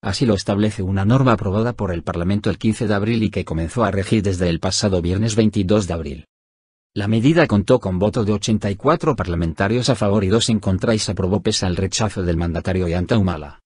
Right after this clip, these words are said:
quien en dos mil quince devolvió al Congreso por considerar que representa un incumplimiento de los tratados internacionales sobre derechos humanos ratificados por Perú.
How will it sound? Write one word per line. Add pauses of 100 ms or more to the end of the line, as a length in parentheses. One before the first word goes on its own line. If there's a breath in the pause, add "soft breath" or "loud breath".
(120)
quien
en
dos
mil
quince
devolvió
al
Congreso
por
considerar
que
representa
un
incumplimiento
de
los
tratados
internacionales
sobre
derechos
humanos
ratificados
por
Perú.